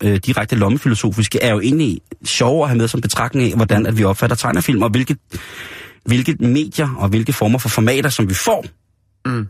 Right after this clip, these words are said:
Speaker 1: vores, øh, vores tankegang og vores daglige, hvad kan man sige, navigering i, i, i, i moral og amoral fra. Og nogle gange, så tror jeg sgu også selv, altså, jeg er sgu ret sikker på selv, at mange af de ting, som jeg tænker på, jamen, dem får jeg fra børnefjernsyn eller fra,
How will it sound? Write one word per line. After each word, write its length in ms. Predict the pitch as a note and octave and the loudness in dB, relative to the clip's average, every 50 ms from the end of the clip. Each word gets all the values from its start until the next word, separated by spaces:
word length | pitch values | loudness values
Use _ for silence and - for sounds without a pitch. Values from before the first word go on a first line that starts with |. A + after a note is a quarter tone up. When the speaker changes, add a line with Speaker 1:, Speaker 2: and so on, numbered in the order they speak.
| - _ - | -12 _ 0
Speaker 1:
vores, 460 | A#2 A2+ G#2+ G2+ G#2 G2 - - - | 2 2 4 4 2 0 0 0 0
øh, 340 | A2 G2+ G2 G2 F#2+ D2+ G2+ | 2 2 2 2 0 0 0
vores 140 | F#2+ F#2+ - | -2 -2 -2
tankegang 460 | - G2+ G#2 D3 E3+ - A#2 - - | -2 -4 -4 -2 -4 -4 -4 -2 -2
og 80 | G#2 | 0
vores 180 | G2+ G2+ G2+ - | 2 2 0 0
daglige, 680 | - - - - A#2+ B2+ D3+ E3 D#3 C3 A2+ G2+ - - - - - - | -2 -2 0 0 2 2 2 2 2 2 2 0 0 -4 -8 -14 -14 -4
hvad 160 | - G#2+ G#2 | -4 -4 0
kan 100 | - A#2+ | 0 0
man 60 | A2+ | -2
sige, 280 | - - - A2 A2 A2 | 0 0 0 2 2 2
navigering 640 | G#2+ G#2 G2+ G#2 - - D3 G#2 A#2+ C#3 C#3 C#3 - | 2 0 -2 -2 -2 -2 -2 0 0 0 -2 -2 -2
i, 220 | - A2+ G#2+ G2+ G2+ | 0 2 2 2 2
i, 500 | - - G#2 G#2 G#2 G2+ G2 G2 - G2 | 0 0 0 0 2 2 0 0 0 0
i, 60 | G2+ G2 - | 0 0 0
i 80 | G2+ | 0
moral 320 | G#2 G2+ F#2+ F#2+ F#2+ - - | 0 2 2 2 0 0 0
og 80 | - | 0
amoral 360 | - G2+ C3 C#3+ C3 - - G#2 | 0 0 0 0 0 -2 -2 -2
fra. 260 | - A#2+ G2 - - - - - - _ _ _ _ _ _ _ | -2 -2 -2 -4 -6 -12 -20 -20 -20 _ _ _ _ _ _ _
Og 100 | - A2 | 0 2
nogle 200 | G#2 G2+ G#2+ D3 | 2 4 2 2
gange, 200 | D#3 A#2 A2 C3 | 2 0 0 0
så 100 | C3 C#3+ | -2 -2
tror 200 | B2+ - C3+ A#2+ | -2 0 0 0
jeg 80 | F#2+ - | 0 0
sgu 140 | - - G#2+ | 0 0 0
også 140 | A2+ A#2+ - | 0 0 0
selv, 160 | - D3+ B2 - - _ - | -2 -2 -2 -2 -8 _ -4
altså, 180 | A2 - - | -4 0 2
jeg 80 | G2+ G#2+ | 2 2
er 40 | C3+ | 0
sgu 160 | - - - | 0 -2 -2
ret 160 | G2+ A#2 A#2+ | -2 0 0
sikker 200 | - A#2+ A2+ A#2+ | 0 0 0 2
på 80 | A2 G2+ | 0 0
selv, 240 | - - A#2 - A2 | 0 0 0 0 0
at 80 | G2+ | 0
mange 260 | G2+ G2+ F#2 G2 B2 | 2 2 2 2 2
af 60 | C#3 A#2+ | 0 0
de 80 | A#2 | -2
ting, 240 | G#2+ - B2 D#2+ - | -2 -2 -2 -2 0
som 160 | - G2+ G2+ | 0 2 2
jeg 160 | G2+ B2 D#3+ D#3 - _ - _ _ _ _ _ _ _ _ _ _ _ _ _ - | 2 2 0 -2 -6 _ -20 _ _ _ _ _ _ _ _ _ _ _ _ _ -4
tænker 240 | - A2+ A2+ A2 | -2 0 0 0
på, 160 | G#2 A#2+ A2+ G#2+ | 0 0 0 2
jamen, 140 | G#2 F#2+ F2 | 2 2 2
dem 100 | B2 A#2 | 0 0
får 200 | - - B2 G#2+ | 0 0 0 0
jeg 100 | A#2 A2 | 0 0
fra 160 | - G#2+ G2 | 0 -2 -2
børnefjernsyn 840 | F2 - G2 G2+ A2+ D#3+ D#3+ - A#2+ A2+ A#2 A2+ - A#2+ A2 - | 0 0 0 2 2 0 0 0 0 0 0 0 0 0 0 2
eller 200 | E2 F#2+ F#2 F#2+ | 2 2 2 0
fra, 360 | F#2 - - G2 F#2+ F#2 F#2 | -2 -2 0 0 2 2 0